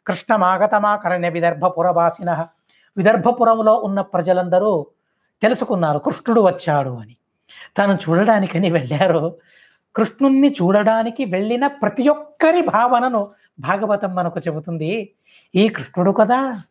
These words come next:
మా తల్లిని రుక్మిణీదేవిని వివాహం చేసుకోవాలి, ఈ కృష్ణునికి తగిన సతి కదా తను, మా రుక్మిణికి తగిన పతి కదా ఈ కృష్ణుడు" అని వారిరువురి సంబంధాన్ని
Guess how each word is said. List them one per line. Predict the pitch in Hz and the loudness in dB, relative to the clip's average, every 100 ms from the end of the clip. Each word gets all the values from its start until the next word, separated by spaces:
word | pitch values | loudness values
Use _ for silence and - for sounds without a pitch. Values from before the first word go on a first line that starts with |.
| _ _ 165 | _ _ 0
మా | 196 | 0
తల్లిని | 208 196 202 226 220 | 2 0 0 0 0
రుక్మిణీదేవిని | 156 - 202 247 220 196 180 | -2 0 0 2 2 2 0
వివాహం | 147 156 190 202 202 | 0 0 2 0 -2
చేసుకోవాలి, | 196 208 220 214 214 254 320 _ _ _ _ _ _ _ _ _ _ _ _ _ _ - | -4 -2 0 2 2 0 -8 _ _ _ _ _ _ _ _ _ _ _ _ _ _ 0
ఈ | 254 | 2
కృష్ణునికి | 294 202 - 277 294 311 | 2 -2 0 2 2 0
తగిన | 320 196 269 302 | 0 0 2 0
సతి | - - 285 | 0 -2 -2
కదా | 294 302 349 | 0 0 -2
తను, | 339 302 285 185 _ _ _ _ _ - | -4 -6 -8 -12 _ _ _ _ _ -4
మా | 190 285 | 0 2
రుక్మిణికి | 247 247 302 320 339 | 0 -2 -4 -2 -2
తగిన | 262 240 311 | -2 -2 -2
పతి | 320 226 330 | -2 -4 -2
కదా | 339 302 277 | -2 -2 -4
ఈ | 240 | -6
కృష్ణుడు" | 220 196 - 240 285 233 170 _ _ _ - - | -10 -12 -10 -8 -8 -10 -14 _ _ _ -8 -4
అని | 240 262 294 220 | -2 0 -2 -4
వారిరువురి | 165 214 262 240 277 330 311 | -2 0 2 0 2 2 2
సంబంధాన్ని | 233 226 311 381 311 277 320 240 240 | 0 2 2 0 0 0 0 0 -2